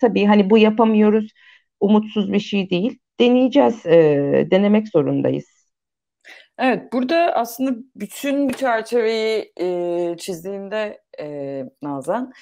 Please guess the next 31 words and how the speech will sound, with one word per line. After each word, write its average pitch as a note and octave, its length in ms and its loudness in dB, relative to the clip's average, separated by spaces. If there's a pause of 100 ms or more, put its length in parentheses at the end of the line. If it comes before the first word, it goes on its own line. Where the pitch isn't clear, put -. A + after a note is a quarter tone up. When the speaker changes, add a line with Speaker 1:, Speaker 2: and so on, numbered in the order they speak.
(260)
Speaker 2:
e, E3+ 280 2
bir G#3+ 60 -2
yandan C4+ 400 -2
da G#3 120 -6
Biyanet A3 440 -8
gibi G3+ 280 -12
bir G3 280 -8
mecranın, E3+ 760 -6 (140)
e, C#3 500 -6
aslında - 340 -10 (180)
ondan G3 320 -2
da F3+ 120 -4
bahsetmiş C#3+ 480 -10
olduk. D3 220 -10
Açarken E3 520 -6
de D3+ 100 -4
biraz C#3+ 260 -8
bundan C#3 300 -8
bahsettik. C3+ 440 -10 (260)
Yeni F#3 300 -6
yenilik, D3+ 320 -4 (240)
yani D3+ 320 -8
bir, F3 200 -6
bir A#3 80 -6
tür G#3+ 200 -6
bir G3+ 60 -6
geleneğe F3 460 -2
sahip C3+ 380 -4
olan, B2 380 -10
bir D3 100 -12
internet, D#3+ 680 -8